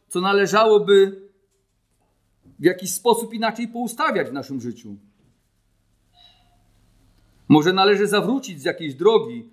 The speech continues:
którą obraliśmy, czy wyznać Panu jakiś grzech? Może przez doświadczenia Bóg chce nas czegoś nauczyć, co później się stanie też dla nas wielkim błogosławieństwem. Czasami cierpienie przygotowuje nas na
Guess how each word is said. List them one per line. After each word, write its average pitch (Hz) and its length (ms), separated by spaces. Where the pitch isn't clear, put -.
którą 147 300
obraliśmy, 139 680
czy 143 180
wyznać 170 400
Panu 143 260
jakiś 139 280
grzech? 135 480
Może 302 280
przez 320 220
doświadczenia 294 720
Bóg 269 220
chce - 180
nas 302 200
czegoś 311 300
nauczyć, 330 560
co 240 160
później 302 400
się 247 180
stanie 381 380
też 208 200
dla 226 160
nas 226 200
wielkim 208 360
błogosławieństwem. 220 1120
Czasami 302 460
cierpienie 233 640
przygotowuje 208 800
nas 175 320
na 180 440